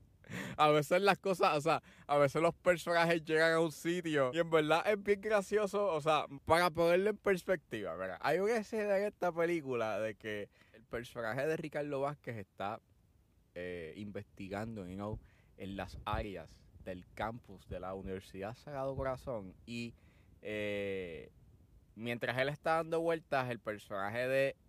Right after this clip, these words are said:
Laura Hernández, este, está, va a coger una clase y viene el jevo y pues le dice, "No, mano, este, pichea, eh, acompáñame, que necesito que me acompañe." Y pues,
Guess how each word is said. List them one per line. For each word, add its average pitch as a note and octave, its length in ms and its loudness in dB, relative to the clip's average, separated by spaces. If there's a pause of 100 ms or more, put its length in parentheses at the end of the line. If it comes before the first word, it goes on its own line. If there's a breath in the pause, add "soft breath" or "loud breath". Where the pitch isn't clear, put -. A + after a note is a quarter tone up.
(120)
Laura B2+ 300 0
Hernández, C3 560 -4
este, F#2 800 -10 (1040)
está, G2 480 -6 (420)
va G2 40 0
a F#2+ 40 -2
coger G2 240 -4
una C3 220 -4
clase D3+ 400 -2
y B2 60 -6
viene F#2 240 -12
el A2+ 60 -12
jevo C3+ 460 -6 (480 soft breath)
y G#2 120 -18
pues F2+ 160 -14
le F2 80 -8
dice, F#2+ 280 -12
"No, D3+ 260 -8
mano, F3+ 360 -6
este, C#3+ 280 -6
pichea, D#3+ 760 -2
eh, A#2+ 180 -2
acompáñame, D3 880 -2
que B2 160 -4
necesito A#2+ 280 -6
que D#3 80 -4
me D#3+ 80 -4
acompañe." E3 800 -4 (380 soft breath)
Y B2+ 140 -6
pues, B2 300 6